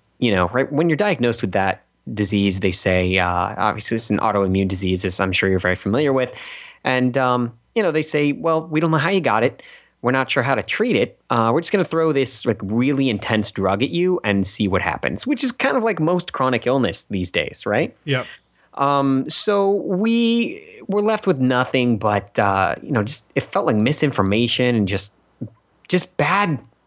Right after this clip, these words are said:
Speaker 1: bad medical stuff. So we said, "Okay, th-, we're gonna try to take this into our own hands." And so under the guidance of our doctor, we made this switch to a plant-based diet, and it worked really well for her. Uh, she started seeing some great results, and, um,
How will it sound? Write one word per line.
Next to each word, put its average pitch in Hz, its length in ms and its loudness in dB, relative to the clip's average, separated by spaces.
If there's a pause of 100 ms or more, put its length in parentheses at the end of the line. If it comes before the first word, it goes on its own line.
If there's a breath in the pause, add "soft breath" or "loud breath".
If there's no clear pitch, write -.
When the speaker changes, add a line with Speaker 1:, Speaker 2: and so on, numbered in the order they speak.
(220)
Speaker 1:
bad 175 220 2
medical 156 420 2
stuff. - 460 -4
So 139 160 0
we 147 100 0
said, 185 220 0
"Okay, 170 260 0
th-, 214 140 0
we're 185 140 -2
gonna 220 100 0
try - 180 -2
to 127 60 2
take 113 220 -2
this 107 140 -2
into 101 140 0
our 98 180 2
own 98 160 0
hands." 95 360 -4
And 107 100 -4
so 101 240 0
under 180 240 0
the 214 80 0
guidance 160 380 0
of 113 120 0
our 127 140 2
doctor, 95 500 0 (520 loud breath)
we 127 320 2
made 131 240 2
this 127 140 0
switch - 560 -2
to 98 420 0
a 95 80 2
plant-based 90 480 -2
diet, - 340 -2
and 98 440 0
it 101 360 -2
worked 156 380 -2
really 180 320 0
well 101 260 2
for - 160 -2
her. 95 400 0 (380 loud breath)
Uh, 104 160 2
she 117 160 0
started 110 260 0
seeing 113 240 0
some 110 200 0
great 107 240 0
results, 110 720 -2
and, 104 440 2
um, 104 560 0